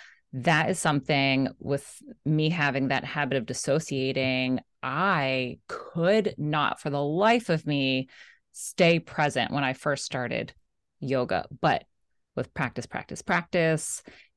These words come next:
it has just been tremendous for me to now be able to drop right into presence and not have to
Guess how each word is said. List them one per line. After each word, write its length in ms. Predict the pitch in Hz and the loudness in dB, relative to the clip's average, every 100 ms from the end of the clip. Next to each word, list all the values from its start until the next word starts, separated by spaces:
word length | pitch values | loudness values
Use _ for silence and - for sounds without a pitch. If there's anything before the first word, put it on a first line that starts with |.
| _ - | _ 0
it 280 | 160 170 - _ _ | 4 4 0 _ _
has 440 | 160 - 147 143 - | -8 -2 0 0 0
just 580 | 139 139 - - - - _ _ _ _ - | -2 -2 -4 -6 -10 -14 _ _ _ _ 0
been 360 | 160 139 139 | 2 2 0
tremendous 880 | - - 156 156 160 160 147 139 - | -4 -4 0 2 4 4 2 0 -2
for 260 | - 143 135 | -2 0 2
me 460 | 135 135 131 131 - | 2 0 0 -2 -4
to 280 | - - 143 | -6 -2 0
now 480 | 131 127 135 170 208 - - _ - | 2 2 4 2 0 -8 -20 _ 0
be 160 | 147 | 4
able 240 | 139 139 113 | 4 2 0
to 640 | - 147 139 135 131 - _ _ _ _ _ _ _ | 0 2 4 4 2 0 _ _ _ _ _ _ _
drop 260 | - 131 - | 2 2 2
right 320 | 139 147 147 135 | 0 2 4 4
into 640 | 127 123 - 143 127 120 - | 2 0 -2 -2 -2 -2 -4
presence 500 | - 120 - 87 - | -4 -2 -4 -4 -2
and 220 | 139 139 | 0 2
not 280 | 139 131 - | 2 2 -2
have 440 | - 147 127 - - | -4 -4 -4 -6 -8
to 600 | - 139 131 127 127 | -4 -2 0 0 -2